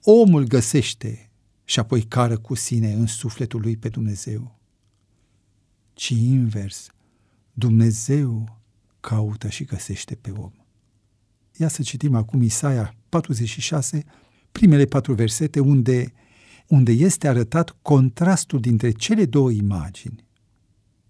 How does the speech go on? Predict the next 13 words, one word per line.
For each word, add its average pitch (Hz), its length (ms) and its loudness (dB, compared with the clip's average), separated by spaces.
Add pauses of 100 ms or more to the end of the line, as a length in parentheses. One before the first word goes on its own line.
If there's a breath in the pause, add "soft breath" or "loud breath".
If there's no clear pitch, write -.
Mai 165 160 4
întâi, 110 380 -4 (720 soft breath)
un 185 160 10
Dumnezeu 175 520 6
cărat 175 460 2
în 214 120 6
spate 123 460 0
și 160 180 -2
pierdut 139 600 0
din 139 200 2
neatenție 131 1040 0 (720 loud breath)
și - 160 2
un 156 160 10